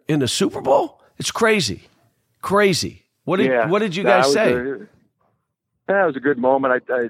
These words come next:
Speaker 2: you know, we both said, I mean, no matter how this happens, we're, we're, uh, whatever happens, we're still brothers. We, we love each other. We both said that, and, and, uh, then we were off to,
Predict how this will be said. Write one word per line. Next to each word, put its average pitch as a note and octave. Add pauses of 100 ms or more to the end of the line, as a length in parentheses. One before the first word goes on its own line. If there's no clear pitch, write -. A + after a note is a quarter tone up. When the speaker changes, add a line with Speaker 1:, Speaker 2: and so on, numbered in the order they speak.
(200)
Speaker 2:
you C3
know, A#2
we A#2
both A#2+
said, A#2
I A2
mean, A2
no G#2
matter A2+
how A#2
this A2+
happens, A#2+
we're, G#2 (720)
we're, G#2
uh, -
whatever A2+
happens, A2
we're G2+
still A2+
brothers. A2+
We, G2 (180)
we G#2+
love A#2
each A2+
other. A#2+
We A2
both A2+
said A2+
that, A#2+
and, F#2 (540)
and, G2+
uh, G#2+
then A2+
we A#2
were A#2
off A#2+
to, A#2+